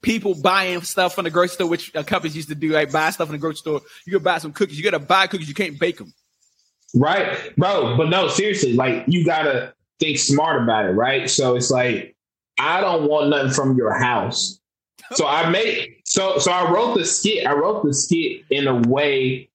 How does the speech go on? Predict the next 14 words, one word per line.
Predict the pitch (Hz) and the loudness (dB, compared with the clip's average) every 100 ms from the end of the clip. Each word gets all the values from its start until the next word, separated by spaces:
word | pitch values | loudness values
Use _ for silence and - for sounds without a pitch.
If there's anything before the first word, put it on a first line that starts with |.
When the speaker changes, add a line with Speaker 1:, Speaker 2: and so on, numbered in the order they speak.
| _ _ _ _ _ _ - | _ _ _ _ _ _ -2
Speaker 2:
to | 156 135 | 2 2
where | 135 110 | 2 0
I | 113 143 | 0 0
can, | - 131 107 - - | 0 -2 -2 -6 -4
I, | 127 | 0
me | 131 156 - | 0 0 2
personally | 165 160 131 113 | 0 2 0 2
can | 117 | 2
relate | 113 110 | 2 2
to | 123 101 | 0 2
it, | |
right? | 110 123 120 - | 2 2 0 -2
So | - 120 110 107 | 0 2 2 -2
Speaker 1:
Right. | - | -8